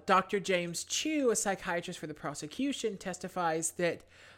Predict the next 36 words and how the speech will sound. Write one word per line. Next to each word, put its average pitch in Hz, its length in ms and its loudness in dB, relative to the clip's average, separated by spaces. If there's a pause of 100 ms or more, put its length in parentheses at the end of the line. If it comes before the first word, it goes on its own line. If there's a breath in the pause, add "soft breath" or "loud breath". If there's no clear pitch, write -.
(160 soft breath)
um, 160 320 2
he 226 260 2
has 202 240 0
diagnosed 180 720 -2
Gerhardt's 170 400 0
writer 156 240 2
with 156 160 -4
a 147 80 -2
mixed 160 360 -4
personality 143 680 -4
disorder 139 560 -2
with 143 160 -6
narcissistic 151 760 -4
and 151 80 -12
antisocial 139 560 -6
traits, - 600 -4 (400 loud breath)
but 175 180 -4
felt 208 300 4
that 220 180 2
Gerhardt's 170 440 -2
writer 165 320 4
had 160 200 0
exaggerated 165 760 0
his 175 140 2
symptoms 170 500 0
of 156 100 -4
mental 151 340 -6
illness 180 380 -2
and 170 140 -6
was 156 160 -2
capable 170 440 -2
of 151 120 -2
knowing 143 260 -4
right 135 220 -8
from 170 180 -10
wrong. 123 400 -8